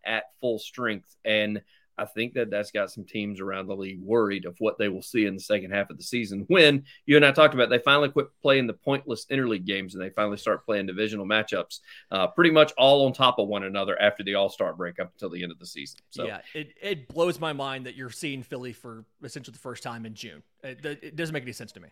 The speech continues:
Speaker 1: I know. It's crazy. So, uh, we both say two and one, which means we'll either get swept or go one and two, 'cause that's the kiss of death out of both of us. He's Lindsey Crosby. I'm Ben Taylor. Braves Today, Braves underscore today on the Twitter, Braves today dot com for all of the written contact. Lindsey, as always, I appreciate it, bud.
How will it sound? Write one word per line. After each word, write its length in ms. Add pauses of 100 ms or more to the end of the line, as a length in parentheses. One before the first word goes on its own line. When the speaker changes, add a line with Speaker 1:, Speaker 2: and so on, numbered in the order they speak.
Speaker 1:
I 100
know. 220
It's 160
crazy. 340
So, 280
uh, 300
we 140
both 260
say 180
two 280
and 160
one, 300
which 240
means 240
we'll 240
either 100
get 160
swept 420
or 60
go 160
one 260
and 240
two, 320
'cause 180
that's 180
the 80
kiss 240
of 120
death 280
out 100
of 100
both 240
of 140
us. 100
He's 220
Lindsey 300
Crosby. 520 (160)
I'm 200
Ben 120
Taylor. 280
Braves 340
Today, 300
Braves 360
underscore 440
today 260
on 220
the 80
Twitter, 420 (220)
Braves 240
today 260
dot 580
com 280
for 100
all 220
of 80
the 80
written 260
contact. 400
Lindsey, 320
as 140
always, 420
I 60
appreciate 340
it, 80
bud. 220